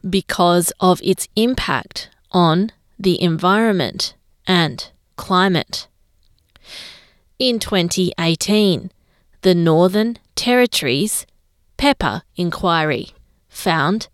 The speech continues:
environmental risks from fracking could be managed if a series of recommendations were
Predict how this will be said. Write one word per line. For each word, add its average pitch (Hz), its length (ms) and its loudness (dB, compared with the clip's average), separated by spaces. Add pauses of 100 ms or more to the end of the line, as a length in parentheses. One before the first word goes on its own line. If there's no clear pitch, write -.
(440)
environmental 196 1080 2 (320)
risks - 720 -4 (360)
from 214 420 0
fracking 165 680 -4 (460)
could 226 460 2 (140)
be 170 160 2
managed 165 760 0 (360)
if - 460 -6 (240)
a 170 100 -4
series 247 720 0 (220)
of 170 160 -2
recommendations 214 1300 0 (720)
were 175 480 2